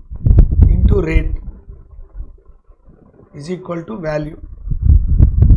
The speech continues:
Four steps I have given you. Now I'll give you five minutes, not more than five minutes. What you are supposed to do is, don't do any calculations.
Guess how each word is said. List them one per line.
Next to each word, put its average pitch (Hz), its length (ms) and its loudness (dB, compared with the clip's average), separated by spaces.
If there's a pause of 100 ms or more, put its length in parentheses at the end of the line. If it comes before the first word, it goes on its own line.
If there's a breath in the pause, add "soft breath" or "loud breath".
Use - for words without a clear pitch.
(1900)
Four 262 240 -2
steps 208 380 -4
I 190 80 2
have 170 140 -2
given 170 300 -6
you. 143 200 -12 (920)
Now 185 480 -2
I'll 196 200 -6
give 214 180 -6
you 277 180 -10
five 190 320 -2
minutes, - 440 -8
not 185 340 -8
more 180 240 -2
than 175 240 -8
five 156 220 -16
minutes. - 380 -16 (220)
What 214 340 -2
you 202 100 -4
are 175 100 -4
supposed 175 440 -8
to 185 100 -8
do 175 200 -4
is, - 300 -12 (440)
don't 226 260 -8
do 214 80 -2
any 202 180 -8
calculations. 190 920 -6